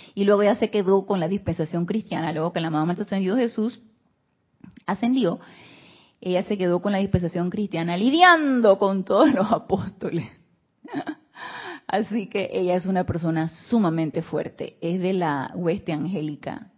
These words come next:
y es sumamente fuerte. Entonces, dice Marian, "Entendí que el poder azul sin amor se vuelve tirano". Así mismo es.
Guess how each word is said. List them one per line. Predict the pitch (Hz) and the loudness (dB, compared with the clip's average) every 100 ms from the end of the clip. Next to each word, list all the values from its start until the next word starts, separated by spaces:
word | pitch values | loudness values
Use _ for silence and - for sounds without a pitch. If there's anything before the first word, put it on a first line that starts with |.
| _ | _
y | 156 156 | -8 -8
es | - - | -8 -4
sumamente | 226 180 160 151 143 151 | 0 0 0 -2 -4 -8
fuerte. | - - - - - _ _ _ - - - - - | -6 -8 -8 -16 -20 _ _ _ -20 -20 -20 -20 -8
Entonces, | 165 165 190 185 185 185 202 196 202 208 - - - | -6 -4 0 0 0 -2 0 2 0 -2 -10 -20 -20
dice | 170 185 208 - 208 | -8 -4 -4 -2 0
Marian, | 196 170 170 180 175 | 0 0 0 0 -2
"Entendí | 180 175 180 180 220 220 | -2 -2 -4 -2 -4 -2
que | 214 | 2
el | 185 170 170 | 2 2 0
poder | 165 165 175 151 - | -2 2 2 2 -2
azul | 160 - 220 214 - | -6 -2 -2 -2 -6
sin | - 180 | -4 -2
amor | 165 165 175 190 | 0 0 0 0
se | 208 170 | 0 -2
vuelve | 160 160 160 170 | 0 0 -2 -4
tirano". | 156 151 139 90 - | -4 -4 -4 -6 -8
Así | 190 190 | -6 -4
mismo | 180 202 196 156 | 0 0 0 -2
es. | 90 | -6